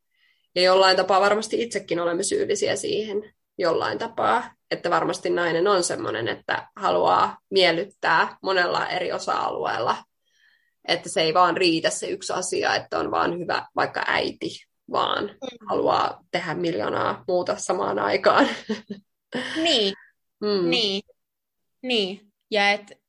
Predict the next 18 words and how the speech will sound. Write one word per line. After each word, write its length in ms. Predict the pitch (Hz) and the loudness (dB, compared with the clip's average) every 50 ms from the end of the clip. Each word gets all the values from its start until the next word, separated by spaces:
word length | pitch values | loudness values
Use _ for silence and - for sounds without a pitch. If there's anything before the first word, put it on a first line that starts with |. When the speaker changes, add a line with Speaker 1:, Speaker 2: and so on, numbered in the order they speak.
| _ - | _ -12
Speaker 2:
niin. 420 | 226 214 196 180 160 185 196 - _ _ _ _ _ _ _ _ _ _ _ _ _ _ _ _ _ _ _ _ _ _ _ _ _ _ - | -8 -6 -6 -6 -6 -10 -12 -16 _ _ _ _ _ _ _ _ _ _ _ _ _ _ _ _ _ _ _ _ _ _ _ _ _ _ -4
Speaker 1:
Niin. 260 | 208 196 190 180 170 214 | -2 0 0 0 0 -2
Speaker 2:
Miksi 280 | 214 214 214 - - - - _ _ _ _ | -4 -4 -8 -10 -16 -16 -20 _ _ _ _
voisi 220 | 196 196 196 196 196 | -16 -16 -14 -10 -8
vaan 160 | 190 185 185 | -6 -4 -4
riittää, 600 | 190 202 196 190 190 185 - 165 165 160 151 170 | -4 -4 -4 -4 -6 -6 -2 -2 0 0 0 0
että 420 | 185 - - _ - 170 143 - - _ _ _ _ _ _ _ _ _ _ _ _ _ _ _ _ _ _ _ _ | -2 -6 -8 _ -6 -4 -4 -6 -8 _ _ _ _ _ _ _ _ _ _ _ _ _ _ _ _ _ _ _ _
on 420 | - 196 202 190 185 180 185 190 _ _ _ _ _ _ _ _ _ _ _ _ _ _ _ _ _ _ - | -8 -4 -4 -4 -4 -6 -10 -14 _ _ _ _ _ _ _ _ _ _ _ _ _ _ _ _ _ _ -4
hyvä 240 | 226 202 196 196 - | 0 2 2 2 2
äiti 380 | - 185 190 185 185 180 180 185 | 2 0 0 0 0 -2 -6 -8
tai 420 | 185 180 175 170 170 170 180 196 - | -6 -4 -4 -2 -2 -2 -4 -6 -8
hyvä 180 | 214 185 180 180 | -6 -4 -4 -4
puoliso 680 | - - - 180 165 160 160 165 170 185 - 151 131 | -6 -6 -8 -6 -4 -2 -4 -4 -4 -8 -10 -12 -12
tai 540 | - - - 147 - - - - - - - _ _ _ _ _ _ _ _ _ _ _ _ _ _ _ _ _ _ _ _ _ _ _ _ _ _ _ _ _ - - | -12 -12 -12 -10 -10 -10 -10 -10 -12 -14 -16 _ _ _ _ _ _ _ _ _ _ _ _ _ _ _ _ _ _ _ _ _ _ _ _ _ _ _ _ _ -10 -8
hyvä 260 | 240 208 196 180 - - | -6 -4 -4 -4 -4 -4
työssä? 600 | - 185 165 147 - - - - - - - 147 - _ _ _ _ _ _ _ _ _ _ _ _ _ _ _ - | -6 -4 -4 -4 -6 -8 -12 -18 -14 -14 -14 -14 -14 _ _ _ _ _ _ _ _ _ _ _ _ _ _ _ -6
Speaker 1:
Niin. 480 | 277 269 269 226 175 156 160 165 - _ _ _ _ _ _ _ _ _ _ _ _ _ _ _ _ - | -2 2 2 4 4 2 0 -2 -6 _ _ _ _ _ _ _ _ _ _ _ _ _ _ _ _ -6
Niin. 220 | 415 330 233 - | -6 -6 -6 -8